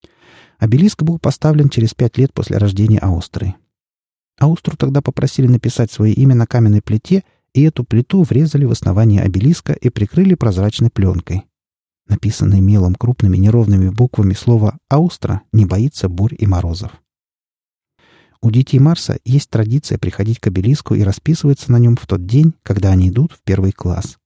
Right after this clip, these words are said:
Буря быстро сдувает подписи ребят, а к следующему году на нем сохраняется только одна надпись. В самом Марсограде стоит памятник доктору Тин Шве, который нашел вакцину от песчаной лихорадки.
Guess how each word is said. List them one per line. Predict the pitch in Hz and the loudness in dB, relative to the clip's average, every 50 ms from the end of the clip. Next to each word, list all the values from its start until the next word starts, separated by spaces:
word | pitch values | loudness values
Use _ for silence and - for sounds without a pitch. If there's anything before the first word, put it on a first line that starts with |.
| _ _ _ _ _ _ _ _ _ - - _ _ | _ _ _ _ _ _ _ _ _ -20 -20 _ _
Буря | - 123 160 190 185 | -2 0 2 2 2
быстро | 156 160 180 - - 101 | 2 2 -2 -2 0 -2
сдувает | 95 87 98 107 101 101 92 92 - | -2 0 0 0 0 0 0 -2 -2
подписи | - 104 92 - - - - - | -4 -4 -4 -4 -6 -6 -4 -2
ребят, | 107 110 101 104 92 - - - - _ _ _ | -2 0 0 -2 -2 -4 -6 -12 -20 _ _ _
а | 117 | -10
к | - - | -6 -2
следующему | - 123 107 95 107 98 - - 98 95 | 0 0 0 0 -2 -4 -2 -4 -4 -4
году | 101 113 160 170 160 147 | -2 0 0 2 2 2
на | 120 101 | 2 2
нем | 98 104 139 131 | 2 2 0 -2
сохраняется | - 110 - - 95 95 113 131 143 143 - - - - _ | -6 -8 -6 -4 0 2 2 2 2 2 -2 -6 -12 -8 _
только | - 165 170 - - 117 104 | -4 -4 -4 -2 -4 -4 -2
одна | 92 92 90 87 92 | 0 0 0 0 0
надпись. | 104 98 85 85 - _ - - - - - _ _ _ _ _ _ _ _ _ _ _ _ _ _ _ _ _ _ _ _ _ _ _ _ _ _ _ _ _ _ _ _ _ | 0 -2 -2 -4 -6 _ -12 -14 -14 -16 -20 _ _ _ _ _ _ _ _ _ _ _ _ _ _ _ _ _ _ _ _ _ _ _ _ _ _ _ _ _ _ _ _ _
В | - | -4
самом | - 110 135 175 214 208 | 0 4 4 4 6 4
Марсограде | 190 160 - - - 127 113 117 107 92 - - | 4 2 2 -2 -4 -2 0 0 -2 -2 -2 -6
стоит | - - 127 139 175 - | -6 -2 0 0 0 0
памятник | - 131 139 151 156 143 139 147 - - | 0 2 2 4 4 2 2 0 -2 -2
доктору | - 107 - - - 120 113 117 - | -2 -2 -2 -2 -2 -2 -2 -2 -2
Тин | - - 107 117 123 | -2 0 0 0 0
Шве, | - - - 98 95 85 101 - _ _ _ _ _ _ | -2 -4 -4 -4 -2 -4 -6 -8 _ _ _ _ _ _
который | - 110 - 113 107 104 | -6 -2 -2 0 2 2
нашел | 110 113 - - 113 98 | 2 0 0 0 -2 -2
вакцину | 90 95 - - - 139 135 120 | -2 -4 -6 -4 0 2 2 2
от | 98 - | 2 0
песчаной | - 104 - - - 101 92 90 | -4 -8 -6 -4 -2 -2 0 0
лихорадки. | 90 104 - - 120 113 - - - - - - - | -2 -2 -2 -2 -2 -2 -4 -6 -10 -16 -18 -18 -18